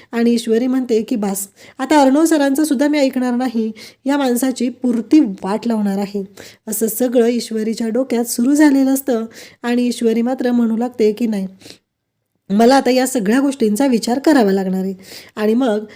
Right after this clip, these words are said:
अर्णव म्हणत असतो, "काळजी करू नको मी सिंदूर, आपलं ठरलंय ना, आपल्या ठरलेल्या प्लॅनप्रमाणे सगळ्या गोष्टी होणार आहेत, फक्त तू थोडी शांत राहा, एवढी चिडचिड करू नकोस," असं अर्णव तिला सांगत असतो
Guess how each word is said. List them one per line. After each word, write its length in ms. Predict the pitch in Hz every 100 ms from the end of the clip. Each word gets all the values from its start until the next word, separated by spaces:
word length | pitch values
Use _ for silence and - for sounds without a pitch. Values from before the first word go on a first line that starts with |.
| -
अर्णव 320 | 233 233 254
म्हणत 240 | 294 269 247
असतो, 240 | 247 233
"काळजी 320 | 247 240 208
करू 180 | 226 226
नको 220 | 220 220
मी 140 | 262 240
सिंदूर, 340 | 226 208 196
आपलं 220 | 208 240
ठरलंय 400 | 247 247 214 254
ना, 140 | 269 226
आपल्या 220 | 214 233
ठरलेल्या 440 | 240 220 214 240
प्लॅनप्रमाणे 640 | 262 247 226 226 233 233 269
सगळ्या 320 | 269 202 233
गोष्टी 280 | 247 240 262
होणार 300 | 247 226 214
आहेत, 240 | 208 202 190 - - - _
फक्त 200 | 233 -
तू 200 | 285 277
थोडी 220 | 269 240
शांत 400 | 269 254 214 220
राहा, 240 | 247 226 185 - - - 240
एवढी 320 | 233 226 269
चिडचिड 440 | 277 233 208 240
करू 300 | 269 226 220
नकोस," 440 | 240 240 - 202 214
असं 300 | 214 247 240
अर्णव 420 | 226 214 233 240
तिला 260 | 226 226 254
सांगत 400 | 262 220 190 196
असतो 340 | 190 190 185